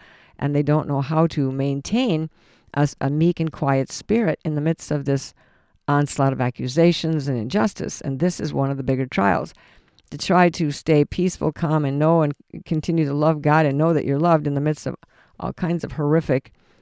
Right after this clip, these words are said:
demonic assaults against your life. And we've seen a variety of those things, even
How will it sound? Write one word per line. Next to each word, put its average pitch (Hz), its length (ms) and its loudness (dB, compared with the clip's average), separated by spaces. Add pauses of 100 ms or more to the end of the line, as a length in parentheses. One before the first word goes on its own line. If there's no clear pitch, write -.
(100)
demonic 147 500 4
assaults 139 520 0
against 139 480 -6
your 139 100 0
life. 139 560 -2 (280)
And 156 160 0
we've 151 160 2
seen 147 300 -2
a - 80 -4
variety 139 480 2
of 135 80 -2
those 131 220 -6
things, 131 260 -8
even 135 400 -4